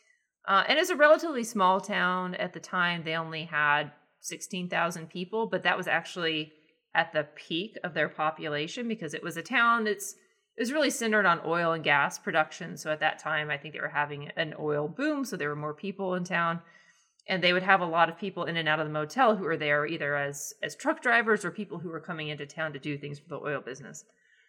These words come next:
<clears throat> So on July fifth, nineteen sixty-six,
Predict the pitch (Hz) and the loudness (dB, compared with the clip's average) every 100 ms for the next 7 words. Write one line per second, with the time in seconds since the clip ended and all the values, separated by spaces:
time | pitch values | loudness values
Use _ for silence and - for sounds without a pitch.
0 | _ _ - - - 320 247 185 226 214 | _ _ 0 0 4 6 6 6 4 6
1 | 208 196 233 247 415 403 220 180 196 175 | 6 6 6 6 0 4 4 2 -2 -6
2 | - 175 147 151 156 - | -8 -10 -6 -6 -6 -10